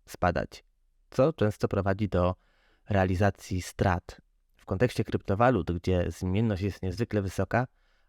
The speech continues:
awersja do strat może być bardzo kosztowna. To, co jest niezwykle istotne w kontekście psychologii inwestowania, to zrozumienie, że nasze myślenie i emocje mają ogromny wpływ na nasze decyzje inwestycyjne.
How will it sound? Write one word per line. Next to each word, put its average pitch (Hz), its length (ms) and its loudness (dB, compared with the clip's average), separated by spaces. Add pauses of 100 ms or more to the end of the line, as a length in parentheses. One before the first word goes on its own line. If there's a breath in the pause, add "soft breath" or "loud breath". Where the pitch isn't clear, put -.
(140)
awersja 92 420 0
do 90 120 0
strat - 480 -2
może 95 500 2
być 90 400 -2
bardzo 87 540 2
kosztowna. 87 680 0 (480)
To, 131 260 2
co - 200 0
jest 113 300 0
niezwykle 104 400 0
istotne 98 460 0
w - 60 -12
kontekście 92 600 -2
psychologii 104 540 0
inwestowania, 92 840 -2
to 104 100 -2
zrozumienie, 101 600 0
że 95 380 0
nasze 98 440 0
myślenie 98 600 0 (280)
i 85 140 0
emocje 90 480 -2 (580)
mają 98 260 0
ogromny 104 460 2
wpływ - 480 -2
na 92 300 0
nasze 95 320 -2
decyzje 90 500 -2
inwestycyjne. 90 840 -2